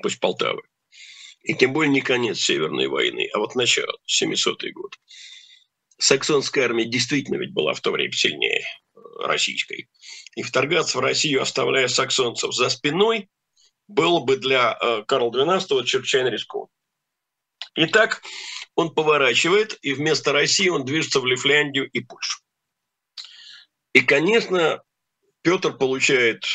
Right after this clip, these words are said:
необыкновенную паузу. Э, по его собственным словам, шведский король увяз в Польше.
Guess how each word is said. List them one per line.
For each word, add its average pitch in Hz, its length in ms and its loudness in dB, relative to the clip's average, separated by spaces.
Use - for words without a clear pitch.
необыкновенную 131 840 2
паузу. - 420 -8
Э, - 60 -18
по 147 140 0
его 151 260 2
собственным 104 720 0
словам, 190 580 2
шведский 147 560 -2
король 151 440 0
увяз 139 720 4
в - 140 -20
Польше. - 360 0